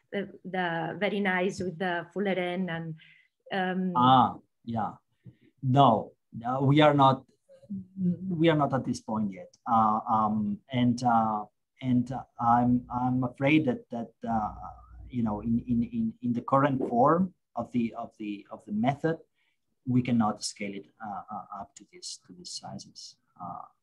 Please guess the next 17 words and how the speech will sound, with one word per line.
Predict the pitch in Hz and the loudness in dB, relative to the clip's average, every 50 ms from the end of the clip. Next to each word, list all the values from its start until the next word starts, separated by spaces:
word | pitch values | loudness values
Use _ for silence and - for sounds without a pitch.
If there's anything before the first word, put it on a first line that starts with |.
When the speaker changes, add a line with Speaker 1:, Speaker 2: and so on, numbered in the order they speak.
| - | -16
Speaker 2:
I, | 113 107 - 98 113 | -12 -12 -8 -6 -6
I'm | 110 107 | -6 -6
pretty | - 113 - - | -8 -12 -16 -14
sure | - - - 101 95 | -14 -12 -10 -12 -12
about | 92 - - - | -12 -14 -18 -18
that. | - 95 - - | -18 -20 -18 -16
So, | - - 107 95 - | -12 -12 -12 -12 -12
so | - - - 127 | -12 -8 -6 -4
we | 117 113 123 127 | 0 2 4 4
need | 139 143 139 143 | 6 4 2 0
to | - 131 127 123 | 0 0 2 2
include, | 120 117 117 - - 123 120 117 - - _ _ _ _ | 0 -2 -4 -2 0 0 0 0 -2 -8 _ _ _ _
for | - 120 117 | -2 -2 -2
example, | 117 - 113 117 117 113 113 113 113 107 107 107 - - _ _ _ _ _ _ _ _ _ _ - | -2 0 0 0 0 0 0 -2 -2 -2 -2 -4 -6 -10 _ _ _ _ _ _ _ _ _ _ -4
you | 127 120 120 | 0 2 2
know, | 113 107 107 | 4 2 0
some, | - - 117 113 113 113 107 104 | 0 0 2 4 4 4 2 0